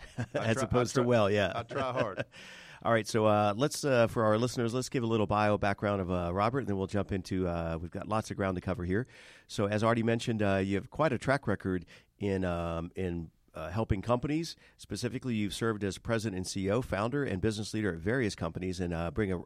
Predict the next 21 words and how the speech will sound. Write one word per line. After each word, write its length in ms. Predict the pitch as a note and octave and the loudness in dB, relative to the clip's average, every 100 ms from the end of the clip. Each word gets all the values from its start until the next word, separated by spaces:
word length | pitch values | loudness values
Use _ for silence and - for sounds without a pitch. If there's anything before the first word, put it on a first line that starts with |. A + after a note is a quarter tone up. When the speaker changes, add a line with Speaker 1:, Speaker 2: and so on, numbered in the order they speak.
| - | -10
Speaker 1:
a 60 | |
record 300 | F#2 A#2 B2+ | -6 -4 -4
of 100 | G#2 | -6
success 520 | - G#2 - C#3 D3 - | -6 -10 -6 -6 -6 -6
and 160 | G2 | -6
expertise 720 | A#2 - A2 - D3+ F2+ - - - - - - | -6 -8 -10 -4 -4 -4 -10 -16 -20 -20 -16 -8
helping 260 | A2 G2+ | -4 -4
craft 340 | - G#2+ A2 F2+ | -2 -2 -2 -4
the 60 | |
strategic 520 | E2+ A2 G2 G2+ F2+ | -6 -6 -2 -4 -4
vision 400 | E2 A#2+ C#3+ F3+ - - - _ - | 2 2 2 -2 -6 -18 -20 _ -4
beyond, 400 | F#2+ F2+ F#2 F2 | 0 0 0 -4
uh, 320 | E2 E2 D#2+ | -6 -6 -6
behind 360 | C#2+ F#2 F2+ E2+ | -4 -4 -4 -2
changing, 500 | A2+ G#2 F#2+ F#2 F2+ - _ _ - | 0 0 0 -2 -4 -12 _ _ -14
uh, 60 | |
challenging 460 | - B2+ A#2+ G2 F#2 | -2 2 2 2 0
initiatives 500 | F2+ A2 D3 D3 A#2 | -2 -2 -2 -4 -4
and 80 | F2 | -4
high-impact 560 | G2 G2 F#2 F#2+ E2 | -2 -2 0 -2 -2
organizations. 720 | F#2 F2 E2 E2 A#2 - F3 | -6 -6 -4 -2 -2 -4 -10